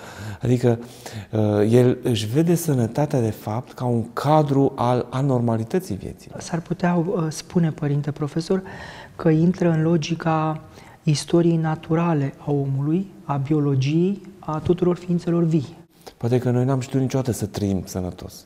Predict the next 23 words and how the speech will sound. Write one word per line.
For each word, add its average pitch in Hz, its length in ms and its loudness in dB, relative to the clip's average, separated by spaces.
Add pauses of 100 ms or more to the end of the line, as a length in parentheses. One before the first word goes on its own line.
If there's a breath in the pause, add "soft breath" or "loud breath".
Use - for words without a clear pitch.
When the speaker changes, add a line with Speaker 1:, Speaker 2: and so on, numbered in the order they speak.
(220)
Speaker 1:
Și 107 340 -2
chiar 117 160 4
dacă 113 280 2
boala 107 260 4
nu 101 120 0
e 98 100 2
boală, 98 520 0
încă, 110 600 0 (840 loud breath)
noi 113 180 4
oricum 113 360 2
avem 104 440 -2
un 107 100 -2
fel 104 300 -4
de 95 300 -4 (200)
boală 104 300 0
în 95 160 -4
noi 104 160 -4
dacă 95 220 -6
nu 98 100 -4
știm 98 160 -8
să - 120 -14
trăim 95 240 -12
sănătos. - 460 -14